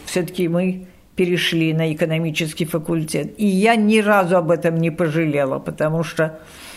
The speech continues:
настолько интересно он, э, читал, э, эту науку, и настолько мы все, вот кто из моих подруг продолжали это, мы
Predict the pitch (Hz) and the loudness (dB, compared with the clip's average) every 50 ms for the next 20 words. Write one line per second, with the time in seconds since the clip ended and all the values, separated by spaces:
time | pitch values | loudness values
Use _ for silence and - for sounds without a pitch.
0 | - - - 185 185 190 185 185 - - 226 214 220 226 226 214 214 208 208 - | -14 -6 -2 0 2 2 2 0 0 0 0 0 0 0 2 2 2 2 2 2
1 | 233 220 202 233 233 220 - - - 185 180 180 170 - - - - - - - | 0 2 4 4 2 2 0 -2 -2 0 0 0 0 -2 -8 -18 -20 -20 -20 -20
2 | - - _ - - - 202 202 202 190 180 185 185 - - - - - - - | -20 -20 _ -16 -6 0 2 2 2 2 0 -4 -6 -16 -20 -20 -18 -16 -14 -14
3 | 190 180 175 - - - 156 - - - - - 208 - - 226 220 - 214 220 | -14 -14 -16 -18 -20 -20 -20 -20 -20 -20 -20 -14 -6 -4 0 0 0 2 4 6
4 | 208 202 190 180 - - - 190 175 - - - - - - - 208 208 196 - | 6 6 6 2 0 -4 -6 -6 -6 -6 -10 -14 -16 -14 -8 -2 -2 0 0 0
5 | 202 190 180 180 180 190 240 320 339 339 - 175 156 147 147 - - - - - | 0 2 4 4 4 4 2 0 0 -2 -2 -2 -2 -2 -4 -6 -14 -20 -20 -20
6 | - - _ _ - - 196 214 208 208 202 202 190 - - - 254 254 247 247 | -20 -20 _ _ -10 -4 0 2 4 4 4 2 0 -2 2 2 2 2 4 2
7 | 233 214 208 208 220 220 220 214 - 214 220 - - - - - - - - - | 0 2 2 2 2 2 0 0 -2 -6 -12 -14 -16 -18 -20 -20 -20 -20 -20 -20
8 | - - - - 185 165 - - - - - 233 226 190 156 170 160 156 - - | -20 -20 -16 -14 -10 -8 -6 -4 -4 0 2 2 4 4 4 2 0 -2 -4 -2
9 | - 202 185 175 175 - - 180 185 180 180 160 156 - - - 185 185 190 180 | 2 2 4 4 2 0 0 -2 -2 -2 -2 -4 -6 -8 -6 -2 0 0 0 0
10 | 180 185 - 196 175 170 170 180 156 - - - 180 180 160 170 175 170 160 151 | 0 2 0 0 2 2 0 0 -2 -2 -2 0 0 2 2 2 2 2 0 2
11 | 196 262 330 349 240 156 151 151 - 131 147 - - - - - - - - - | 2 2 2 2 0 0 -2 -2 -4 -4 -4 -6 -8 -10 -14 -20 -20 -20 -20 -20
12 | - - - - 220 185 185 202 220 233 220 - 226 226 | -20 -18 -10 -4 0 0 2 4 2 2 0 -2 -8 -12